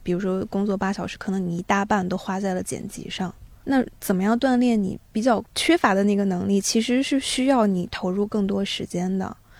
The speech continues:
然后我会觉得说，就对于我来说，我觉得我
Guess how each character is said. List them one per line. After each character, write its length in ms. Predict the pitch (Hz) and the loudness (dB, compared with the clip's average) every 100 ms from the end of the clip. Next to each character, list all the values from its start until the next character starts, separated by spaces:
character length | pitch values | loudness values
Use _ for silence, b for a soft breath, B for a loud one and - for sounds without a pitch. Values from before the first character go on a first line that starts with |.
| B B B | B B B
然 140 | 220 | 0
后 100 | 233 | 2
我 240 | 262 208 180 | 2 2 2
会 180 | - 226 | 2 2
觉 240 | - 180 | 0 -2
得 140 | 180 196 | -2 -2
说， 460 | - 208 202 208 b b | -2 0 2 0 b b
就 100 | - 240 | -6 0
对 160 | 247 | 4
于 60 | 254 | 4
我 220 | 254 196 | 4 2
来 180 | 170 175 | 0 -4
说， 260 | - 208 | -2 0
我 180 | 202 196 | 0 -2
觉 220 | - 180 | -4 -4
得 160 | 185 208 | 0 0
我 420 | 214 202 180 - | 0 -2 -4 -8